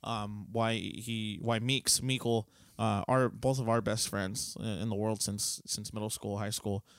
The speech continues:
um, why he hasn't been with us. Uh, so we asked him for permission, and, uh, unfortunately, in the beginning of October, uh,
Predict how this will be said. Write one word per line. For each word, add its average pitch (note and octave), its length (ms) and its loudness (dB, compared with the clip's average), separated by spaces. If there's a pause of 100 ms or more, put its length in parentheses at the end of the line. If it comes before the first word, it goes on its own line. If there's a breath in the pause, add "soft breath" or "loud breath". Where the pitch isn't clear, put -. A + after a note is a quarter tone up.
(300 soft breath)
um, G2+ 300 -2
why G#2+ 160 2
he G#2 160 -2
hasn't G2+ 240 -2
been G#2+ 140 -2
with D3+ 160 2
us. A#2 220 0 (400 loud breath)
Uh, A2+ 160 2
so A#2+ 160 2
we C#3 80 6
asked D#3 160 4
him D#3 80 -4
for D3 140 -4
permission, B2+ 440 -4
and, A#2 400 -2
uh, A2+ 220 4
unfortunately, A#2+ 540 0
in A#2+ 40 0
the A#2 80 2
beginning A#2 280 -2
of B2+ 120 0
October, A#2 640 0 (440 loud breath)
uh, G#2 420 2